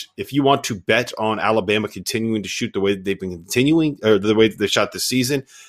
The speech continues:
then to me, it very much seems like Tennessee is a good bet. Now, that said, I think that what Alabama has on their roster are better shooters than what their numbers have been.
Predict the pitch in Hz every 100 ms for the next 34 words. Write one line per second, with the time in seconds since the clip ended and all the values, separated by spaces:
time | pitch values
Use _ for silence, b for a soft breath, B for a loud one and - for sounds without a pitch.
0 | B 107 - 131 135 101 113 113 110 -
1 | 110 98 98 - 107 101 - 107 104 92
2 | 90 107 82 101 135 - b b b 107
3 | 107 98 98 92 - _ _ _ _ _
4 | _ _ 101 95 - 190 156 135 127 127
5 | _ - - 107 - - 123 - 113 101
6 | 101 101 104 104 101 101 95 101 98 95
7 | 87 90 104 - 113 92 85 98 104 95
8 | - 104 110 107 - - _ _ 101 98
9 | 101 95 92 92 85 - 98 135 160